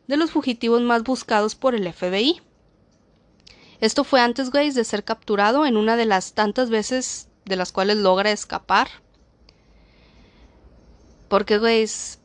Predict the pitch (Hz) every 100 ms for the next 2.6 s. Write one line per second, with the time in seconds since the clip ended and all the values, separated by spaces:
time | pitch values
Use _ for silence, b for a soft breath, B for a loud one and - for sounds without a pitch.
0 | _ _ _ _ _ _ _ _ - 233
1 | 262 302 311 - _ _ _ _ _ 202
2 | 202 196 190 220 180